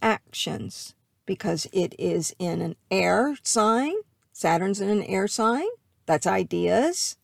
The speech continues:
That's the mental capacity. Uranus is in Taurus. That's an earth sign. That's action on the ground.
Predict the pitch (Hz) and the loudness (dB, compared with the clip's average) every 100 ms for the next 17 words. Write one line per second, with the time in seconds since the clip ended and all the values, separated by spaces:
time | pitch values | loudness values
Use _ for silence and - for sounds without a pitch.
0 | _ - - - 175 175 185 - 226 247 | _ -4 -4 -4 -2 -2 -4 -2 0 0
1 | 311 - _ _ _ _ - 226 233 214 | -2 -10 _ _ _ _ -6 0 2 2
2 | 220 247 254 330 - _ _ _ _ _ | 2 -2 -2 -4 -10 _ _ _ _ _
3 | _ _ 175 185 196 202 - 202 208 190 | _ _ 0 2 2 2 0 -2 0 -2
4 | - 190 185 254 - 190 - 233 - 208 | -2 0 2 0 0 -2 0 -2 2 0
5 | - - 214 202 220 277 254 196 208 - | 2 0 2 2 2 0 0 0 0 -6
6 | - _ _ _ _ 214 220 - - - | -10 _ _ _ _ 2 2 2 -4 0
7 | 214 208 202 202 - _ _ _ - 214 | 2 2 0 -2 -8 _ _ _ 4 6
8 | 220 214 196 208 208 214 214 208 208 208 | 6 4 2 4 4 4 4 4 2 0